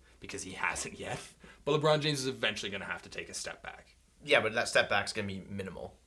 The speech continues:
Speaker 2: Like, he's not, he's still gonna be one of the best players in the game.
Speaker 1: There's a difference between being the best player in a game and being a top ten player in the game.
Speaker 2: Yeah, so you put two top player, two top ten players on the same team, and that, like,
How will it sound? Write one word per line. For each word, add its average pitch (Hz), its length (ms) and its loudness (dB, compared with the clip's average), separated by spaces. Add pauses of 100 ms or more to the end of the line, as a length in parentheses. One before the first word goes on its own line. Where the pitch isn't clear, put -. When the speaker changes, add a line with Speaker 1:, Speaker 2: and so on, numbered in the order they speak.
Speaker 2:
Like, 101 160 -10
he's 165 120 -4
not, 120 120 0
he's 113 100 -2
still 127 160 2
gonna 113 120 0
be 104 100 -4
one 104 100 -2
of 101 40 -2
the 104 60 -2
best - 140 -4
players 95 200 -4
in - 60 -12
the 90 60 -8
game. - 220 -12 (720)
Speaker 1:
There's 147 240 4
a 143 40 0
difference 165 260 6
between 143 240 0
being 135 160 4
the 110 40 -2
best 113 240 2
player 120 180 2
in 113 60 -4
a 107 40 -6
game 104 180 -2
and 101 80 -6
being 95 140 -6
a 87 40 -10
top 92 220 -4
ten 92 160 -8
player - 240 -8
in - 60 -18
the - 80 -18
game. 50 180 -12 (1120)
Speaker 2:
Yeah, 120 240 6
so - 140 -2
you 104 40 -2
put - 160 0
two 131 160 2
top 113 240 4
player, 107 240 6
two - 180 -8
top - 220 2
ten 113 140 -2
players 107 260 2
on 101 60 -4
the 98 60 -4
same 101 200 -4
team, 107 320 -4
and 104 100 -4
that, 98 240 -4
like, 98 280 -10